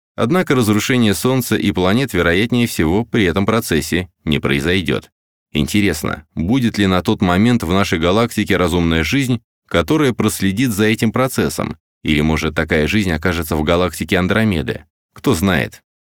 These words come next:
Поскольку галактики являются главными действующими персонажами в космосе, физики решили подсчитать суммарную гравитацию, которую они создают.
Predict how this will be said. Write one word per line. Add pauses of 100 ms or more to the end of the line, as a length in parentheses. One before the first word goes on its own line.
(140)
Поскольку
галактики
являются
главными
действующими
персонажами
в
космосе, (200)
физики
решили
подсчитать
суммарную
гравитацию,
которую
они
создают.